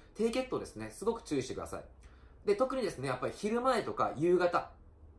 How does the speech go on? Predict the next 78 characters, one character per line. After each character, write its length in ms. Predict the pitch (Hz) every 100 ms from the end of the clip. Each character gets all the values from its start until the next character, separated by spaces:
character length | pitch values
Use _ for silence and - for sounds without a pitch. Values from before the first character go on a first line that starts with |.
| - -
に 260 | 185 214 - - -
そ 180 | - 214
わ 120 | 196
そ 120 | 143
わ 120 | 110
し 80 | -
た 100 | 120
り 80 | 95
と 100 | -
か、 300 | - 135 - - -
あ 100 | 135
と 140 | 131 107
は、 180 | 87 101
え 100 | 95
ー 20 |
と、 80 | 101
手 160 | 190
足 180 | 175 113
が 80 | 92
冷 220 | - 170
え 80 | 170
た 100 | 107
り 60 |
と 100 | 95
か、 140 | - - - -
手 100 | 202
の 100 | 175
力、 320 | - - -
あ、 60 | 98
手 120 | 196
足 120 | 180
の 100 | 120
力 240 | - 143 110
が 100 | 98
抜 120 | 117
け 100 | 175
や 140 | 180
す 80 | 175
く 80 | 175
な 100 | 175
っ 80 | -
た 80 |
り 80 | 98
と 80 | 90
か、 320 | - 165 175 - -
あ 100 | 160
と 80 |
は 140 | 120 -
イ 100 | 143
ラ 140 | 180
イ 80 | 196
ラ 100 | 196
が 120 | 190
強 240 | 190 190 180
く 100 | 175
な 120 | 165
っ 40 |
た 120 | - 90
り 80 | - - - - -
と 80 |
か、 100 | - -
そ 200 | 226 240
う 40 |
い 60 | 254
う 60 |
風 160 | 240 233
な 80 | 135
症 260 | 151 143
状 80 | 147
が 140 | - -
あ 100 | 202
る 120 | 196
場 160 | 156
合 60 | 147
は、 280 | 170 208 - - -
低 140 | 170 165
血 180 | 175
糖 240 | - 113